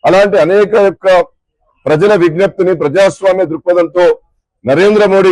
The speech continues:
గారి ప్రభుత్వం స్వీకరించి జనాభా గణనలో కులగణన చేస్తున్నది. మరి రాజకీయంగా చట్టసభల్లో బీసీలకు ఇప్పటి వరకు వారి యొక్క జనాభా తమాషా ప్రకారం అవకాశాలు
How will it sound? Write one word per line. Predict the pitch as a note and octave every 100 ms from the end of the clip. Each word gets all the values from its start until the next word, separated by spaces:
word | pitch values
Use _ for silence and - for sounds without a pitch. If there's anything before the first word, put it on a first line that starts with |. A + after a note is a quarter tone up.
| F#3
గారి | F3 E3
ప్రభుత్వం | D#3 E3 E3+ D#3
స్వీకరించి | C#3 D3+ D#3+ D3+ D#3+ B2+
జనాభా | C#3+ E3 D#3+ D3
గణనలో | D3+ D#3 D#3 D3 -
కులగణన | D#3 D3+ C#3+ B2+
చేస్తున్నది. | C3 _ B2+ A2+ _ _ _ _ _ _ _ D3
మరి | D#3+ D#3
రాజకీయంగా | F3 G3 G3 G3+ G3 G3+ G3 - _ _ _ _ _
చట్టసభల్లో | D#3 D3+ F#3+ G3 G3 G3 G3+ D3
బీసీలకు | F3+ E3+ G3 E3+ F#3+ - _ _ _ _ _ _ _ _ C#3+
ఇప్పటి | - G3
వరకు | G3 G3 G3+ F#3
వారి | F3 F3
యొక్క | E3 D#3
జనాభా | F3 F#3+ F#3 E3+
తమాషా | F3 F3 F#3
ప్రకారం | E3+ E3 D#3+ D3+
అవకాశాలు | D#3 D#3 D3